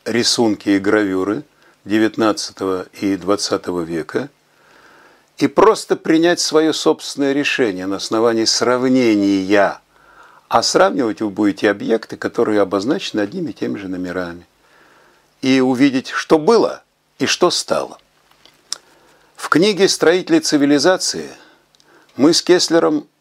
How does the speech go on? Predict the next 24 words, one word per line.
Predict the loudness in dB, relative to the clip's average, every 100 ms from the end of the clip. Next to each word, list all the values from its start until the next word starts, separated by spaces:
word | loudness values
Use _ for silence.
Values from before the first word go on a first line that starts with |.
| _ _
обратились | -2 2 0 2 0 -2
к | -2
проблеме | -2 0 0 -2
Стоунхенджа | -2 -2 -2 0 0 0 0 -2 -4 _ _ _ _
в | -4
главе, | 2 4 4 0
которая | -2 0 0
называется | 0 2 4 4 2 -4
«Еще | -4 -2 0 2
раз | 4 2 0
о | -8
древних | -4 -2 -2 -4 -8
камнях | -10 -8 -10 -12
Стоунхенджа». | -14 -14 -14 -16 -16 -16 -20 _ _ _ _ _ -20 -20 -20 -20 -20 -20 -20 -20 -18 -20 -20 -6
Имеется | 0 4 4 2 2 2 2 0 -4 _ _
подозрение, | 2 2 4 4 2 0 -4 -12 -20 _ -20 _
что | -10 0 0
бетон | 2 0 2 2 0 -8 _ _ _ _ _ _
люди | 0 2 4 2
использовали | 2 0 0 0 -2 0 0
гораздо | 2 4 2 2 2 2 0
раньше, | 0 0 0 -6 -16
чем | -16 -14 -12
римляне. | -10 -10 -12 -18 -20